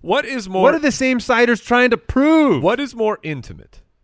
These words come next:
Speaker 1: Going, you're going out for a nice romantic dinner. What is more intimate?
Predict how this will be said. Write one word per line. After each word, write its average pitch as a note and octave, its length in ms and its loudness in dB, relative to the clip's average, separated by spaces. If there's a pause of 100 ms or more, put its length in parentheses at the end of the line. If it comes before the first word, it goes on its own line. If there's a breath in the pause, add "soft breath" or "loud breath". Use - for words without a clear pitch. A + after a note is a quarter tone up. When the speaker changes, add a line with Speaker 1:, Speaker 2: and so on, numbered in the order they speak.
(680)
Speaker 1:
Going, E3 380 0
you're C#3+ 100 -4
going E3 260 -2
out E3 200 -4
for A#2+ 120 -10
a A2 40 -10
nice D3+ 400 -6
romantic D#3+ 580 -6
dinner. A2+ 260 -8
What E3 140 -2
is G#3 100 -2
more F#3+ 160 -4
intimate? C3+ 340 -8